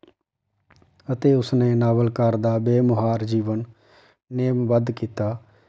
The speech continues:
ਅਤੇ ਦੋਸਤੋਵਸਕੀ ਦੇ ਅਗਲੇਰੇ ਸ਼ਾਹਕਾਰ ਨਾਵਲਾਂ ਵਿੱਚ ਉਹ ਮਦਦਗਾਰ ਬਣੀ। ਜਦੋਂ ਕਦੇ ਦੋਸਤੋਵਸਕੀ ਉਦਾਸ ਹੁੰਦਾ ਸੀ ਤਾਂ ਉਸਨੂੰ ਉਹ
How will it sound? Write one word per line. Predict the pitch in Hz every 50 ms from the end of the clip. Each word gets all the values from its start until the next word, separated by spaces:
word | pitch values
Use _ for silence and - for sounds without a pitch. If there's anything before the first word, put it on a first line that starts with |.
| _ _ _ _ 147
ਅਤੇ | 135 147 139
ਦੋਸਤੋਵਸਕੀ | 127 135 127 127 120 - - 143 131 123 120 117 - - - 123 117
ਦੇ | 117 120 117 113 120 - - - 123
ਅਗਲੇਰੇ | 117 123 120 120 120 123 123 131 127 117
ਸ਼ਾਹਕਾਰ | - - 123 117 131 131 - - 120 113 113
ਨਾਵਲਾਂ | 117 113 113 110 110 107 113 120 123 120 120
ਵਿੱਚ | 113 107 104 - -
ਉਹ | - 269 269 147 120 120 131 131
ਮਦਦਗਾਰ | 127 120 117 120 117 113 113 107 113 110 110 110
ਬਣੀ। | 101 101 98 95 101 104 101 - _ _ _ _ _ _ _ _ _ _ _ _ _ _ -
ਜਦੋਂ | 131 123 131 147 143
ਕਦੇ | - 139 127 131 131 127
ਦੋਸਤੋਵਸਕੀ | 123 123 123 120 120 - - 139 123 123 120 117 - - 131 123
ਉਦਾਸ | 120 123 117 117 120 120 -
ਹੁੰਦਾ | 127 120 113 117 113 110
ਸੀ | - - 120 117 117
ਤਾਂ | 117 - 127
ਉਸਨੂੰ | 123 123 117 - 143 135 131 120 113
ਉਹ | 110 117 117 117 120